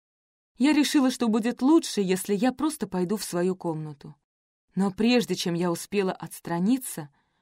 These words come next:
он положил свою руку поверх моей и провёл ею по своей груди. Кейден опустил голову, и на мгновение я испугалась, что он снова поцелует меня, но он этого не сделал.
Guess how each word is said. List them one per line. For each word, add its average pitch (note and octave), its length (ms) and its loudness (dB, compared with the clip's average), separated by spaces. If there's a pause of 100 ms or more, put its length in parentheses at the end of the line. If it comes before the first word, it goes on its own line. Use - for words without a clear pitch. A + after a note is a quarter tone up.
(120)
он B3 200 6
положил A3+ 520 0
свою G#3 380 -2
руку A#3+ 280 -2
поверх F#3+ 440 -2
моей G3 480 -2 (460)
и F#3+ 80 -2
провёл F#3+ 440 0
ею A3 420 -2
по F#3 120 -12
своей E3+ 420 -4
груди. D#3+ 480 -8 (360)
Кейден C4 520 4
опустил A3+ 600 -2
голову, F#3 600 -2 (380)
и F3+ 80 -2
на F#3 140 4
мгновение F#3+ 640 4
я G3+ 180 0
испугалась, G3 760 0 (280)
что - 220 0
он A#3+ 120 4
снова C4 460 2
поцелует G#3 720 -2
меня, D#3+ 340 -8 (580)
но G#3 200 4
он C#4 140 4
этого B3+ 280 0
не B3 180 4
сделал. D3 600 -4